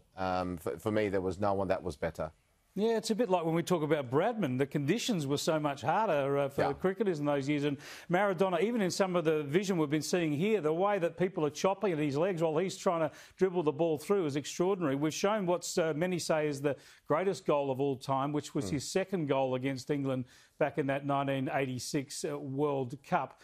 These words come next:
Speaker 1: Mm.
Speaker 2: Let's have a look at the first goal and the most <laughs> controversial goal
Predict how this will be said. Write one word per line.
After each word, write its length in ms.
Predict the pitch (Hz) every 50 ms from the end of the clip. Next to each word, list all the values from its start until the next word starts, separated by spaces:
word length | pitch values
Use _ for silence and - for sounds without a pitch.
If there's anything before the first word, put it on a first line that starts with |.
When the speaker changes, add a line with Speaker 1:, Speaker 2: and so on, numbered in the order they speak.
| - 110
Speaker 1:
Mm. 120 | 110 104
Speaker 2:
Let's 200 | 95 95 - -
have 160 | 196 196 175
a 40 | 165
look 280 | 165 160 175 165 - 175
at 160 | 170 - -
the 100 | 165 151
first 600 | - - - - - 196 202 208 196 - - -
goal 280 | - 131 127 131 143 143
and 80 | 143 143
the 60 | 147
most 320 | 156 160 165 165 - -
<laughs> 100 | - -
controversial 600 | 240 226 - 175 160 185 202 196 - - - 190
goal 380 | 151 139 165 160 156 156 143